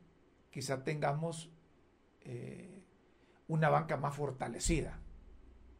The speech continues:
¿verdad? Más abierta, más desarrollada. Hay instituciones bancarias que se han expandido, muy bien para ellos,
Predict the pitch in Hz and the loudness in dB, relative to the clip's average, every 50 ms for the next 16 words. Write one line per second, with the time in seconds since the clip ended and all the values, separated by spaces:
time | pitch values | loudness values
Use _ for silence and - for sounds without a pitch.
0 | - - - - - 113 - - - - - - - - - - - - - - | -20 -20 -18 -16 -14 -14 -14 -14 -18 -18 -20 -20 -20 -20 -20 -20 -20 -20 -20 -20
1 | - - - - _ - 127 139 - - 135 131 151 170 175 - - - - - | -20 -20 -20 -16 _ -4 -2 0 2 2 2 4 6 6 6 6 4 -4 -12 -14
2 | - - - - - - - - - - - - - - - - - - - - | -16 -16 -20 -20 -20 -20 -20 -20 -20 -20 -20 -20 -20 -20 -20 -20 -20 -20 -20 -20
3 | - - - - 131 147 147 170 156 - 143 135 139 139 143 165 185 180 143 - | -20 -16 -8 -4 -2 0 0 0 0 2 2 2 2 4 4 4 4 4 2 -2
4 | - - - - - - - - - - - - - - - - - - - - | -6 -10 -16 -20 -20 -20 -20 -20 -20 -20 -20 -20 -20 -20 -20 -20 -20 -20 -20 -20
5 | - - - - - - - - _ - - - - - _ - - - - - | -20 -20 -20 -20 -20 -20 -20 -20 _ -20 -20 -20 -20 -20 _ -20 -20 -20 -20 -20
6 | - - - _ _ _ _ - - _ _ _ _ _ - - 151 185 196 - | -20 -20 -20 _ _ _ _ -20 -20 _ _ _ _ _ -2 2 4 4 4 4
7 | 214 208 - 180 156 180 190 208 202 190 180 170 - - 190 202 220 208 196 - | 0 -2 -2 2 4 4 6 6 4 2 0 -2 0 0 0 2 2 -2 -2 -2
8 | - 143 - 165 180 196 190 185 - - 185 170 175 214 233 247 196 160 170 202 | -6 -2 -2 -2 0 0 -4 -4 -2 -4 -2 0 0 0 2 4 4 6 8 8
9 | 208 190 220 254 269 240 151 101 - - 143 131 143 175 233 240 185 123 110 - | 10 10 10 10 10 8 6 2 -2 -6 -4 -4 -2 -2 -2 -2 -2 -4 -4 -8
10 | - | -14